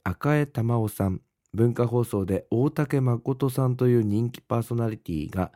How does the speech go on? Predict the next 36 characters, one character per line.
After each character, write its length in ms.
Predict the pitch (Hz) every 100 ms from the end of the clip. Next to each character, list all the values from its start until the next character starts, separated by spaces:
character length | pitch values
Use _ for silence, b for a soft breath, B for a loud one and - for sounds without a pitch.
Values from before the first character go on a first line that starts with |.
| B B B
並 260 | 98 107 165
ん 100 | 170
で 100 | 160
い 40 |
る 100 | 143
時 140 | 110 98
間 220 | 90 85
帯、 200 | 78 - b b b -
勝 260 | - 185
負 100 | 170
の 120 | 131
時 140 | 104 104
間 240 | 110 117
帯 140 | 120 110
な 100 | 107
の 140 | 98
に、 200 | 82 113 b b -
こ 160 | 139
ん 80 | 156
な 120 | 151
雑 320 | 127 110 - 170
な 120 | 180
感 220 | 135 127
じ 100 | 110
で 80 | 104
放 240 | 110 117
送 240 | 117 120 107
し 100 | -
て 120 | 113
い 80 | 104
て 120 | 92
い 120 | 123
い 60 | 180
の 120 | 160
か 140 | 107
な？ 280 | 101 92